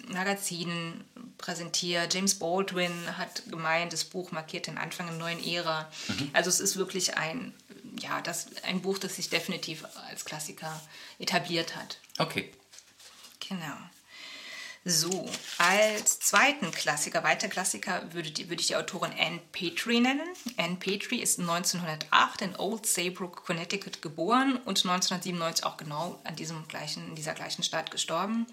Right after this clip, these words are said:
Speaker 1: Ähm, sie hat,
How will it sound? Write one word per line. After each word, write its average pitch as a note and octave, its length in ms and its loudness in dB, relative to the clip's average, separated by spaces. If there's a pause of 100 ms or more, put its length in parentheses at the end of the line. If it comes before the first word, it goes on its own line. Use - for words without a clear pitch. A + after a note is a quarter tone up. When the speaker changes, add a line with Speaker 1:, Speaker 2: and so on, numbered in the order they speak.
(760)
Speaker 1:
Ähm, F#3 600 2 (600)
sie F3+ 360 -2
hat, F#3+ 500 0